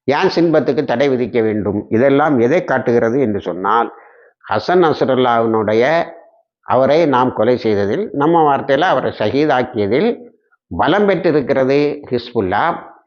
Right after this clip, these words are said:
எந்த அளவுக்கு பலம் பெற்றிருக்கிறது என்று சொன்னால், ஹிஸ்புல்லா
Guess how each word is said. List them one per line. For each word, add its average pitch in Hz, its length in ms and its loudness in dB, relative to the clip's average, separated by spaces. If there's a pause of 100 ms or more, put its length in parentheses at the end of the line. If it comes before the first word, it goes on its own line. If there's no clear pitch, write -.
(220)
எந்த 165 280 2
அளவுக்கு 196 380 2
பலம் 156 260 -2
பெற்றிருக்கிறது 117 640 -4
என்று 104 480 0
சொன்னால், 117 460 2 (460)
ஹிஸ்புல்லா 131 580 -2